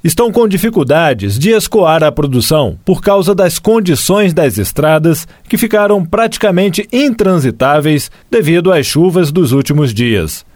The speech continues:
O produtor Donizete, do Pantano dos Rosas, diz que está há oito dias sem coleta de leite no sítio.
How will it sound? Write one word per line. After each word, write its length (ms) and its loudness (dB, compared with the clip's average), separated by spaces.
O 100 -6
produtor 640 2
Donizete, 760 0
do 120 -2
Pantano 440 0
dos 220 0
Rosas, 540 2
diz 320 2
que 80 0
está 460 0
há 140 -2
oito 420 2
dias 460 0
sem 320 -2
coleta 480 0
de 100 0
leite 340 0
no 120 2
sítio. 560 -4